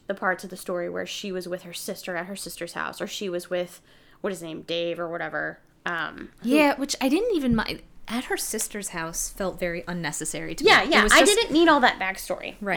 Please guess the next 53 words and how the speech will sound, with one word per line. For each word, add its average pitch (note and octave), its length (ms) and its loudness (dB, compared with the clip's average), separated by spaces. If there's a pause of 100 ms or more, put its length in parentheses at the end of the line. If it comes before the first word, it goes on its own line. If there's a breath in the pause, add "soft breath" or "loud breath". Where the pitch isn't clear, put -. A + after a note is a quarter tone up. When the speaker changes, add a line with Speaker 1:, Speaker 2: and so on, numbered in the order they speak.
Speaker 1:
Like, - 80 -10
that G3+ 200 4
way, G3+ 240 4
in C4+ 140 2
that B3 180 4
way. F3+ 320 2
Like, G3+ 160 2
I G#3+ 80 4
didn't C4 180 2
need G3 120 2
to G3 60 -6
go G3 100 4
Speaker 2:
Well, F#4 100 10
Speaker 1:
to - 60 4
her - 60 -4
Speaker 2:
and - 40 -10 (120)
Speaker 1:
sister's E4 100 0
house. D4 100 2
Speaker 2:
especially - 400 0
afterwards F3 540 -2
when D#3+ 160 -6
she - 140 -4
sat E3 280 -4
down D#3 300 -4
with, - 560 -14
uh, D3 480 -12
Santa E3 300 -8
Claus. C#3+ 440 -14
So F3 160 -10
what F3 80 -8
was F#3+ 100 -10
his F#3+ 80 -10
name? G3 280 -8
Speaker 1:
Mark G#3+ 180 -2
Wells. - 340 -10 (120)
Speaker 2:
Thank D#3+ 180 -8
you. - 80 -14 (260 soft breath)
Speaker 1:
Or C#4+ 100 8
no, G3+ 100 4
Bob G#3 260 4
Wells, - 220 -4
Speaker 2:
Bob, D#3 100 2
Speaker 1:
sorry. - 180 -2
Speaker 2:
okay, - 200 -10 (180)
yeah. - 120 -10 (300 soft breath)
Um, E3+ 220 -2
but - 160 -6
she - 80 -2
was F3+ 140 -2
talking F3 260 0
to D#3+ 60 -8
him D#3+ 160 -4
about D3 340 -10